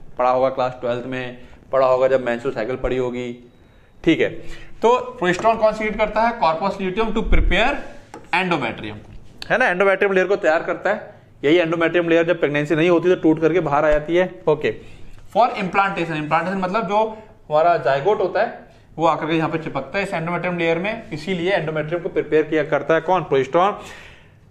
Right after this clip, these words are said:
And later by placenta during pregnancy, और बाद में progesterone secrete किया जाता है placenta के द्वारा,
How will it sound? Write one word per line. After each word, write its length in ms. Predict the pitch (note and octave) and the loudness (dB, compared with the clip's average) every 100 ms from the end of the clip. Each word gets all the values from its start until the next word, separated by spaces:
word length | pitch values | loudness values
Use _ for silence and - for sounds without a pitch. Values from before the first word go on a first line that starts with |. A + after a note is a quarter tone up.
| _ _ _ _ - | _ _ _ _ -2
And 400 | F#3+ B3+ B3+ F#3 | 0 0 0 2
later 280 | F3 F3 B3 F#3 | 2 2 2 4
by 140 | A3 | 2
placenta 640 | G#3 F#3+ F#3 F#3 F3+ G#3+ | 2 0 2 0 0 0
during 200 | F3 G3 F#3+ | 0 0 0
pregnancy, 360 | D#3+ C#3 E3 | 0 0 2
और 140 | D#3+ C3 | 0 2
बाद 280 | D#3+ A#3 | 2 2
में 100 | B3 | 0
progesterone 420 | B3 F#3 F3 G#3+ G#3 | 2 2 2 0 0
secrete 340 | E3 F#3 F#3+ | -2 -2 2
किया 120 | F3+ | 2
जाता 140 | E3 G#3+ | 2 0
है 80 | |
placenta 360 | F#3 E3+ D#3+ D3+ | -2 -2 0 0
के 80 | C#3+ | 0
द्वारा, 280 | A#2+ G#2 | -4 -4